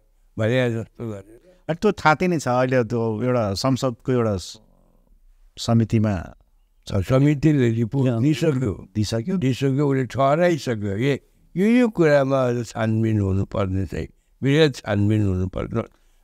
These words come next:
Speaker 1: वास्तवमा
Speaker 2: एउटा प्रश्न ल भन्छ नि, प्रक्रियागत रूपमा भएन, होइन?
Speaker 1: अ, मुख्य कुरा के छ भने महाभियोग भनेको फौजदारी अभियोग। उसमा फौजदारी अभियोग लगाइसकेपछि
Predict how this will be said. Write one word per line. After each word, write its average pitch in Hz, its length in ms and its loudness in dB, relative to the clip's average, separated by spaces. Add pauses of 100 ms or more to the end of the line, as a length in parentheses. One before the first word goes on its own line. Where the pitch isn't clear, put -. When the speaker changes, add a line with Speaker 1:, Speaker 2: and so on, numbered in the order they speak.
(120)
Speaker 1:
वास्तवमा 185 400 -2
Speaker 2:
एउटा 202 140 2
प्रश्न 170 500 0
ल 165 160 4
भन्छ 123 220 0
नि, 131 200 0
प्रक्रियागत 143 800 0
रूपमा 127 200 2
भएन, 90 360 -2
होइन? 85 160 -4
Speaker 1:
अ, 139 460 -4
मुख्य 139 400 -2
कुरा 185 280 0
के 190 200 0
छ - 140 -6
भने 107 380 -4 (920)
महाभियोग 156 720 2
भनेको 113 880 0 (640)
फौजदारी 123 560 2
अभियोग। 85 460 -4 (1600)
उसमा 117 360 -4 (1000)
फौजदारी 220 580 4
अभियोग 147 460 2
लगाइसकेपछि 120 1120 -2